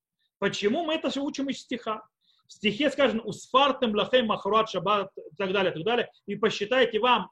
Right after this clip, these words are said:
сразу на после вашего прекращения работы». Шаббат в этом случае — это не суббота, а имеется в виду прекращение деятельности, то есть первый день Песаха. Э, «Шева шаббатот мимо», то есть «Семь суббот». Чи-, что такое «Семь суббот»? Шаббат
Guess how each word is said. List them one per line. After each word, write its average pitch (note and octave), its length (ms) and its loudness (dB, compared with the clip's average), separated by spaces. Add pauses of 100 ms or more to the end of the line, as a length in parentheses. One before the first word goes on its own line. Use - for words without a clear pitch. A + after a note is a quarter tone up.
сразу B3 440 0
на G#3 120 -2
после A#3+ 480 0
вашего G#3+ 340 0
прекращения F3+ 720 -4
работы». D3+ 580 -6 (160)
Шаббат G#3+ 400 0
в G3 60 -6
этом F3+ 180 -6
случае — G3+ 420 -6
это F#3 220 -4
не F3 100 -6
суббота, D#3 640 -2 (300)
а F#3 160 2
имеется G3+ 380 0
в E3+ 40 -6
виду F3 220 0
прекращение F#3+ 720 -2
деятельности, F#3+ 440 0
то F3 80 -8
есть - 120 -12
первый F#3+ 280 -2
день E3 280 -4
Песаха. D#3+ 500 -8 (760)
Э, G3+ 320 6
«Шева D#4+ 440 2
шаббатот B3 640 0 (100)
мимо», A3+ 420 2
то E3+ 120 -10
есть - 260 -16
«Семь C#4+ 300 0 (100)
суббот». G#3+ 680 2 (200)
Чи-, - 280 -6 (120)
что A#3+ 120 -10
такое A#3+ 120 2
«Семь B3+ 180 -2
суббот»? A#3+ 340 -2 (200)
Шаббат B3+ 640 0